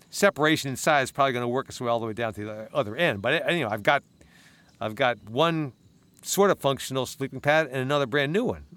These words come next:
So I'm looking pretty good. And in looking at the new design of the new sleeping pad I have from Exped, I see they've made some improvements. So they don't have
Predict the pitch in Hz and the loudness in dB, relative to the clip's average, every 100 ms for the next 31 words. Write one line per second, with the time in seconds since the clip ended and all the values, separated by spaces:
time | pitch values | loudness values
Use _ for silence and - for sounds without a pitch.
0 | - - 98 101 104 85 110 117 120 107 | -20 -16 -12 -12 -12 -14 -10 -8 -8 -14
1 | - 202 - 185 123 80 - - _ _ | -10 -10 -8 -12 -10 -12 -16 -20 _ _
2 | _ _ _ _ _ _ _ _ _ _ | _ _ _ _ _ _ _ _ _ _
3 | _ _ _ _ _ _ _ _ _ _ | _ _ _ _ _ _ _ _ _ _
4 | _ _ _ - 156 160 151 147 190 160 | _ _ _ -4 0 2 0 0 -2 -2
5 | 147 135 131 123 123 117 92 - _ _ | -2 -2 -4 -4 -6 -6 -10 -16 _ _
6 | _ _ _ _ - 120 156 135 127 101 | _ _ _ _ -10 2 2 4 0 2
7 | 143 143 120 110 101 101 95 135 156 113 | 2 2 0 -2 -6 -8 -8 -6 -6 -6
8 | _ - - 113 98 101 104 98 92 98 | _ -20 -10 -8 -8 -6 -4 -4 -6 -8
9 | 92 - 98 104 - - - 92 87 - | -10 -14 -16 -16 -16 -18 -18 -20 -20 -20
10 | _ - _ _ _ - 113 214 190 160 | _ -20 _ _ _ -8 -4 0 0 2
11 | 196 180 - 156 131 - 151 143 95 - | 2 2 0 -2 -4 -4 -4 -4 -6 -12
12 | - - - 123 147 208 233 160 185 160 | -16 -16 -4 2 4 4 2 0 2 0
13 | 123 | 0